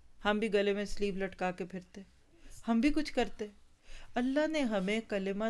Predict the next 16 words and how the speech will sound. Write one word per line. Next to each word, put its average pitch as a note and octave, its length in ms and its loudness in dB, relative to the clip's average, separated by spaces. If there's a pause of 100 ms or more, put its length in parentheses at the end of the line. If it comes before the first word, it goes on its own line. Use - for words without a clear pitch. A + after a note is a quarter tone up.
طیب F#3+ 440 0
دے F#3 140 0
کر G#3 340 -2
اتنی A3 460 -4
پاکیزہ G#3 720 0
زندگی A#3 440 0
دے E3+ 180 -4
دی - 160 -14 (540)
کہ G#3+ 100 2
آپ G#3+ 280 4
اس F#3 120 -8
کا G3 160 -4
اندازہ F3 460 -4
نہیں G3 200 4
کر D#3+ 100 0
سکتے۔ - 380 -10